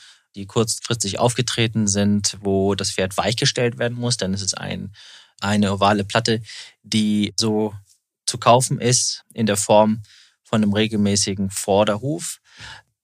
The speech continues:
Die Platte ist mit einem Gewebe verstärkt, wird mit einem Zwei-Komponenten-Kleber aufgeklebt. Das Prozedere ist immer dasselbe, wenn es um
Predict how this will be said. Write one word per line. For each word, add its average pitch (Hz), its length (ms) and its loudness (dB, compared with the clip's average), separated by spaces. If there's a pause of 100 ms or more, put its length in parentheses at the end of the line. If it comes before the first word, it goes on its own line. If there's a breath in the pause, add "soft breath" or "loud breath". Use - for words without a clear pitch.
(220)
Die 113 80 0
Platte 113 360 4
ist - 540 0
mit 107 160 0
einem 107 240 2
Gewebe 110 420 0
verstärkt, - 760 2 (920)
wird 123 200 0
mit 110 160 2
einem 110 120 0
Zwei-Komponenten-Kleber 113 1300 2 (180)
aufgeklebt. 98 680 -2 (920 loud breath)
Das 113 320 2
Prozedere 123 760 4
ist - 420 -2
immer 120 200 6
dasselbe, 113 640 6 (400 loud breath)
wenn 107 120 4
es - 140 2
um 104 400 2